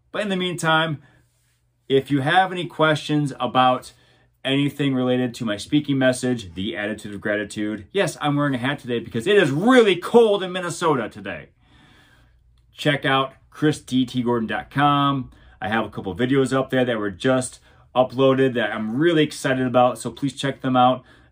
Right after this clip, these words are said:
and reach out to me. See if we can increase the positivity, gratitude, and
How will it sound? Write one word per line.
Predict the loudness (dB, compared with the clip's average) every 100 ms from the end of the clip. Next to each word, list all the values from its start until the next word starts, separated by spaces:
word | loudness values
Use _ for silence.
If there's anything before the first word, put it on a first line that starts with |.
| -10
and | -6 -6
reach | 0
out | 0 0
to | -2
me. | -4 -6 -14 _
See | -12 -2 0
if | 0
we | -2
can | -2 -2 -4 -8 _ _ _ _ _ _ _ -6
increase | -6 -4 0 0 0 -6 -12 -18 _ _ _ _ -6
the | 0 2 0 -4 _
positivity, | -2 0 0 -2 -4 -2 -2
gratitude, | 0 2 2 0 0 0 0 -8 -10
and | -4 -2 -2 -6